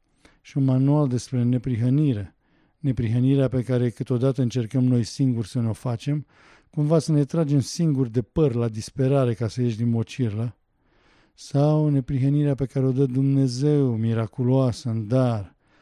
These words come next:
supranaturală, una care schimbă radical interiorul nostru,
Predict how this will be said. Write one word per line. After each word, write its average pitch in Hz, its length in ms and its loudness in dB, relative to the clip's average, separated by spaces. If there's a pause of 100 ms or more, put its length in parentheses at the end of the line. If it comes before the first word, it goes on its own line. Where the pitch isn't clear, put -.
(140)
supranaturală, 135 1600 -2 (500)
una 131 240 0
care 127 220 -4
schimbă 127 480 0
radical 147 800 -4
interiorul 117 640 -2
nostru, 113 500 -8